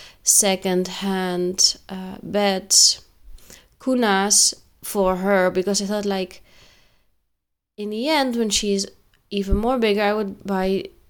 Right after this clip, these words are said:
prefer to buy something that is, stands on the floor. So it, it, it doesn't stand on, on a foot or it is high, you know, so, so she can easily um,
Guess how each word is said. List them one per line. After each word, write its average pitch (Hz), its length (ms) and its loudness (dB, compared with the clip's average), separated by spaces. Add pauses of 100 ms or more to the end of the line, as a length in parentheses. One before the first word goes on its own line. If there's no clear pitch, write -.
(200)
prefer 220 340 -2
to 226 100 0
buy 196 220 2
something 185 760 0 (1700)
that 196 140 -2
is, 185 140 0
stands 190 480 0
on 170 220 -6
the 165 60 -8
floor. 143 360 -6 (760)
So 190 460 4
it, - 260 -2
it, - 160 -8
it 107 80 -6
doesn't 190 300 2
stand 180 300 2
on, 170 260 0
on 165 200 -4
a 170 60 -4
foot 170 420 -4
or 160 160 -4
it 156 180 -8
is 170 200 -4
high, 165 300 -2
you 101 160 -4
know, 180 180 -4
so, 202 120 -2
so 196 140 2
she 185 180 -4
can 190 160 -4
easily 208 520 0 (640)
um, 180 760 -2